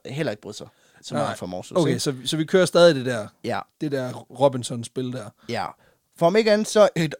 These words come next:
Speaker 1: omkring et år inde i sin regeringsperiode, der beslutter, øh, Pave Stefan den sjette, at Formosus, han skal retsforfølges for nogle af de ting, han gjorde i sin tid.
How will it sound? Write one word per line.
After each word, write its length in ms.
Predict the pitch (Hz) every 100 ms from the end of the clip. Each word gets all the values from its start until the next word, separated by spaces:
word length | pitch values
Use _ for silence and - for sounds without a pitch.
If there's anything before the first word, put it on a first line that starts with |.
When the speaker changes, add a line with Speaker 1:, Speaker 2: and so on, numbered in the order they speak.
| -
Speaker 1:
omkring 340 | 165 202 208
et 60 | 170
år 200 | - 202
inde 180 | 139 156
i 40 | 165
sin 280 | 131 117
regeringsperiode, 640 | 117 185 180 127 123 117 131
der 140 | 151
beslutter, 520 | 156 - 165 170 139
øh, 220 | 110 90 110
Pave 240 | 131 117
Stefan 340 | - 131 120
den 80 | 117
sjette, 360 | - 151 170 160
at 180 | 117 -
Formosus, 480 | 123 143 165 117
han 140 | 139 127
skal 220 | - 110
retsforfølges 680 | 127 156 - - 117 104 -
for 80 |
nogle 140 | 113 120
af 60 |
de 80 | 120
ting, 220 | 113 131
han 100 | 117
gjorde 280 | 104 123 135
i 40 | 110
sin 140 | 113
tid. 220 | - 131